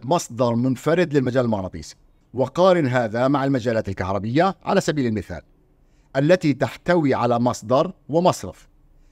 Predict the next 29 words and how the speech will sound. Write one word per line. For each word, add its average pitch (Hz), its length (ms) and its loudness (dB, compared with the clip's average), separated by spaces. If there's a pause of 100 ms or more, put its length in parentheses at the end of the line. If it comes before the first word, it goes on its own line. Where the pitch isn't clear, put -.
(200)
الشحنات 151 540 -2
الموجبة 139 520 0
هي 160 140 2
مصدر، 131 480 -2 (240)
لأن 131 280 -2
المجال 127 400 2
الكهربي 135 440 0
يخرج 131 300 0
من 110 120 -6
الشحنة 120 320 -6
الموجبة، 135 480 -2 (540)
والشحنات 131 600 -2
السالبة 120 600 -2
هي 123 200 -2
مصرف، 120 520 -4 (300)
لأن 135 320 -2
المجال 127 440 2
الكهربي 127 520 0
يتجه 151 420 -2
نحو 120 260 -2
الشحنة 120 320 -6
السالبة. 123 520 -2 (720)
لكن 147 480 0
هذا 165 360 2
ليس 175 260 0
صحيحًا 123 440 -4
بالنسبة 127 440 -2
للمجالات 117 500 -2
المغناطيسية 120 880 0